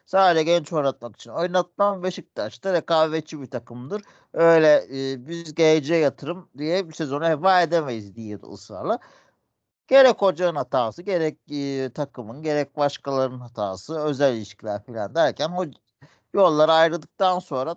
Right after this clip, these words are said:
tam olarak yönetimin istediği bir tablo oluştu. E, hoca tercihlerinden tut da, e, aynı şekilde, e, diğer kulüplere kadar, e,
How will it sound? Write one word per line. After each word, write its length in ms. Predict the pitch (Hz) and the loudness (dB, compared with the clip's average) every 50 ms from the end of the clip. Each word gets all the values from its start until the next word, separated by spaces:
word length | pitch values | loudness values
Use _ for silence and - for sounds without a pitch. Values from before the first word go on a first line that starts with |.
| _ - | _ -8
tam 200 | - 233 226 208 | -6 -4 -2 -2
olarak 360 | 175 151 139 135 165 214 - _ _ _ _ _ _ _ _ 160 | 0 0 0 0 -2 -2 -4 _ _ _ _ _ _ _ _ -2
yönetimin 500 | 175 196 208 208 196 - 214 202 196 190 | 2 4 4 4 4 2 -2 -2 -2 -4
istediği 460 | 170 - - - 127 107 113 107 95 | -8 -8 -8 -8 -8 -8 -8 -10 -12
bir 100 | 101 - | -6 0
tablo 360 | 175 190 208 208 196 202 208 | 2 2 2 2 0 -2 -2
oluştu. 560 | 208 202 190 196 - - - - 196 202 202 - _ _ _ _ _ _ _ - | -2 -2 -2 -6 -10 -10 -6 -4 -2 -2 -4 -6 _ _ _ _ _ _ _ -6
E, 140 | 120 123 | -2 -2
hoca 520 | 120 120 143 170 185 170 170 196 185 180 180 | 0 2 2 2 2 4 4 4 4 4 4
tercihlerinden 1120 | - 185 175 175 170 160 - 170 175 175 170 170 170 165 170 165 160 170 170 170 160 156 - _ | 4 4 4 4 4 2 0 -6 -8 -4 -2 -2 -2 -2 -4 -6 -4 -2 -2 -2 -4 -8 -16 _
tut 200 | - - 190 _ _ _ - | -14 -16 -16 _ _ _ 2
da, 260 | 180 180 190 202 208 - _ _ _ _ _ _ _ _ - - | 4 6 6 4 2 0 _ _ _ _ _ _ _ _ -14 -10
e, 60 | 120 123 123 123 123 123 123 123 120 117 117 117 110 104 98 87 - _ _ _ _ _ _ _ _ _ _ _ _ _ _ _ _ - | -8 -6 -4 -4 -4 -6 -6 -8 -8 -10 -10 -10 -12 -12 -14 -18 -20 _ _ _ _ _ _ _ _ _ _ _ _ _ _ _ _ 0
aynı 320 | 151 165 165 165 156 139 | 0 2 2 0 -2 -8
şekilde, 680 | - - 160 151 - 175 160 151 151 180 185 185 185 - _ _ _ _ _ _ _ _ - | -8 -8 -8 -8 -6 -8 -6 -2 2 2 4 2 2 -2 _ _ _ _ _ _ _ _ -14
e, 460 | 120 117 113 107 104 95 85 78 95 120 | -12 -10 -10 -10 -10 -10 -10 -12 -10 -2
diğer 280 | 156 175 180 175 170 156 | 4 6 6 6 6 4
kulüplere 640 | - - - 156 151 147 _ - 156 147 147 156 147 | 2 -2 -6 -6 -6 -6 _ -4 -2 0 0 0 -2
kadar, 400 | - - 131 113 139 156 175 180 - 65 90 120 | -2 -4 -4 -2 0 -2 -2 -4 -8 -16 -12 -8
e, 400 | 127 120 120 120 117 117 113 110 | -6 -6 -4 -4 -4 -4 -6 -6